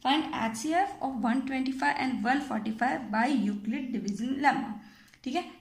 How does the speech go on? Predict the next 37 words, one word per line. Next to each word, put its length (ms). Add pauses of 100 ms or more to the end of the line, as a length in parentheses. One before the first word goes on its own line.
(140)
तो 60
अब 220
ये 120
क्या 160
है, 220 (240)
सबसे 280
पहले 260 (280)
स्मॉलर 500
number 340
ये 160
है, 220 (120)
बिगर 280
number 320
ये 160
है, 180 (440)
तो 80
हम 220 (180)
bigger 260
number 440
को 100
यहाँ 480
लिखते 340
हैं 220 (840)
और 320 (1400)
smaller 480
number 320
को 100
यहाँ 360
लिखते 300
हैं 100
divide 280
करने 240
के 140
लिए, 160
ठीक 160
है। 80 (560)
तो 80